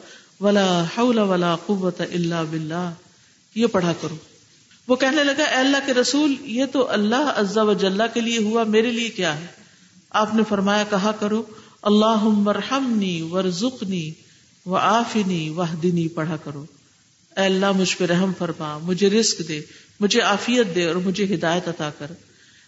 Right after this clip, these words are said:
چنانچہ جب وہ کھڑا ہوا تو اپنے ہاتھوں سے اسے ایسے اشارہ کیا تو رسول اللہ صلی اللہ علیہ وسلم فرمایا، "اس نے اپنے ہاتھ خیر سے بھر لیے ہیں۔" ٹھیک ہے، تو اللہ کی تسبیح۔ دیکھیے،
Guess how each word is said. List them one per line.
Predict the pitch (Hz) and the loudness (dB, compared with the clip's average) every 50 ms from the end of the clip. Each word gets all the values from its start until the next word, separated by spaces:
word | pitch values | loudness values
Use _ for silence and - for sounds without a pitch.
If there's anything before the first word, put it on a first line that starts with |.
| _ - | _ 0
چنانچہ | 254 247 262 269 269 269 311 294 | 0 2 2 2 2 2 2 2
جب | 233 285 277 254 | 4 2 2 2
وہ | 277 277 | 2 0
کھڑا | - - 320 311 349 349 | 2 2 2 4 4 4
ہوا | 320 320 320 320 320 320 | 4 6 6 4 4 2
تو | 311 | 0
اپنے | 262 - - 254 269 | 0 0 -2 -2 -2
ہاتھوں | 269 247 233 220 233 - 294 285 | 0 2 2 0 2 2 0 -2
سے | 277 - 262 | 0 2 2
اسے | 233 226 226 - 277 294 320 - - - - - - _ _ - | 2 2 2 0 -2 -4 -6 -8 -12 -20 -20 -20 -20 _ _ -2
ایسے | 220 240 240 240 339 - | 0 2 4 4 4 4
اشارہ | 269 226 - 247 214 214 226 233 226 - | 4 4 2 2 2 2 2 0 0 0
کیا | 220 226 240 269 | 0 0 0 0
تو | 262 - 214 202 | 0 -2 -2 -2
رسول | 190 - 247 240 233 | -2 0 0 2 2
اللہ | 220 220 220 226 226 | 2 2 2 2 2
صلی | 220 | 0
اللہ | 226 220 | 0 2
علیہ | 214 208 208 202 | 2 2 0 0
وسلم | - 214 220 226 214 | -2 -4 -4 -4 -6
فرمایا، | 220 220 202 208 220 233 285 302 - - - - - - - | -6 -4 -2 0 0 0 0 -4 -8 -14 -20 -20 -20 -20 -10
"اس | - 262 254 - - | -4 -2 -2 0 2
نے | 277 | 0
اپنے | 262 262 254 247 | 0 0 0 -2
ہاتھ | 247 247 240 240 262 262 | 0 0 2 0 0 0
خیر | - - 254 233 240 240 | -2 -2 0 0 0 0
سے | 240 - 254 | 0 0 0
بھر | 202 202 202 214 214 | 2 4 2 2 2
لیے | 220 196 180 160 156 | 0 -2 -2 -4 -6
ہیں۔" | 151 147 156 160 - - _ _ _ _ _ _ _ _ _ _ _ _ _ _ _ _ _ _ _ _ _ _ _ _ - - | -8 -8 -10 -12 -14 -18 _ _ _ _ _ _ _ _ _ _ _ _ _ _ _ _ _ _ _ _ _ _ _ _ -16 -12
ٹھیک | 220 220 - | -12 -10 -10
ہے، | - - - _ _ _ _ _ _ _ _ _ - | -12 -20 -20 _ _ _ _ _ _ _ _ _ -20
تو | - - - | -14 -6 0
اللہ | 190 196 208 220 220 - | 2 4 4 4 2 0
کی | 196 | -2
تسبیح۔ | - 202 180 170 - 185 185 | -2 -2 -4 -4 -4 -4 -2
دیکھیے، | 185 226 - - 247 240 | -2 -2 -2 -2 -4 -4